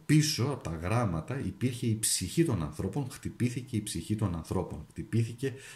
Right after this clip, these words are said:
δηλαδή, πάνω σε συγκεκριμένα γράμματα, γιατί έτσι, ε, έγινε, έπρεπε να γίνει, υπήρχαν διάφορες θεωρίες συνωμοσίας, διάφορα συμφέροντα, διάφορα πράγματα,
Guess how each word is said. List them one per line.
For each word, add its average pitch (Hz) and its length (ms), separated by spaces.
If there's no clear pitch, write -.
δηλαδή, 87 280
πάνω 110 280
σε 120 140
συγκεκριμένα 92 760
γράμματα, 76 640
γιατί 101 840
έτσι, 127 580
ε, 67 540
έγινε, 120 600
έπρεπε 110 360
να 87 120
γίνει, 113 720
υπήρχαν 104 480
διάφορες 101 500
θεωρίες 101 240
συνωμοσίας, 104 600
διάφορα 104 300
συμφέροντα, 113 580
διάφορα 98 280
πράγματα, 160 520